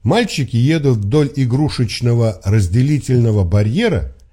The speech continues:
только в колеснице запряжены попарно всякие птицы: голуби, утки, фламинго и даже какие-то странные,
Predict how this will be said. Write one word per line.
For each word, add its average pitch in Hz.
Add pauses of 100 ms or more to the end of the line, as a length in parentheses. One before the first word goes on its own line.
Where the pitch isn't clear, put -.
(160)
только 131
в 95
колеснице 135
запряжены 98 (140)
попарно 135
всякие 120
птицы: - (360)
голуби, 170
утки, 160
фламинго 160 (440)
и 156
даже 202
какие-то 156
странные, 160